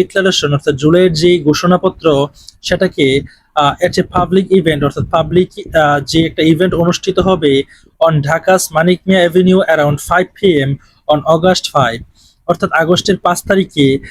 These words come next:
মানিক মিয়া অ্যাভিনিউতে পাঁচটার দিকে যে পাবলিক ইভেন্টটা অনুষ্ঠিত হবে সেখানে অন্তর্বর্তী সরকার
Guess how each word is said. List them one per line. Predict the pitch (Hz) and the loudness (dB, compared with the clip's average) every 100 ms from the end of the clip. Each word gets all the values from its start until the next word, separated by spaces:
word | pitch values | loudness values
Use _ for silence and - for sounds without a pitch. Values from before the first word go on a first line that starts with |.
| - - 147 | -20 -2 0
মানিক | 170 180 196 | 2 0 2
মিয়া | 196 | 2
অ্যাভিনিউতে | 170 180 185 180 156 165 | 2 2 2 2 0 0
পাঁচটার | 165 - 175 180 | -4 -2 0 0
দিকে | 180 165 151 | 2 0 2
যে | 151 156 | 0 0
পাবলিক | 156 165 180 175 | -2 0 0 0
ইভেন্টটা | 160 180 175 | 0 2 2
অনুষ্ঠিত | 170 - 185 180 | 2 -2 -2 0
হবে | 185 180 185 - - - - | 2 2 0 -2 -20 -8 -4
সেখানে | 196 214 185 156 165 | -2 -2 -2 0 0
অন্তর্বর্তী | 165 175 185 190 - | 2 0 0 -4 -4
সরকার | 185 - 143 | -2 0 -2